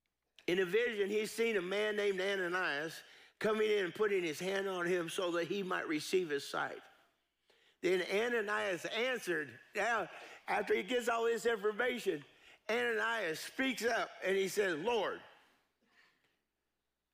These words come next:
I have heard from many about this man, how much harm he has done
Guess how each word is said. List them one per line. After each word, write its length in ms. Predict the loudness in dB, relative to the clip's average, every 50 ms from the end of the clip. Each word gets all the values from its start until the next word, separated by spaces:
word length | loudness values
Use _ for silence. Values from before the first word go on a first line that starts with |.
| _ _ _ _ _ _ _ _ _ _ _ _ _ _ _ _ _ _ _ _ _ _ _ _ _ _ _ _ _ _ _ _ _ 0
I 200 | 0 2 2 2
have 120 | 0 0
heard 300 | 0 2 2 2 2 2
from 240 | 0 0 0 0 2
many 240 | 2 2 2 2 2
about 340 | 0 0 0 -2 -2 0 0
this 220 | -2 -2 -2 -2
man, 340 | -2 0 0 0 -2 -2 -6 -10 -16 -20 -18 -10
how 140 | -6 -4 -2
much 260 | 0 0 -2 -2 -4
harm 320 | -4 -4 -2 -2 0 2 2
he 80 | 2
has 200 | 2 2 0 -2
done 380 | -2 0 0 0 0 -2 -4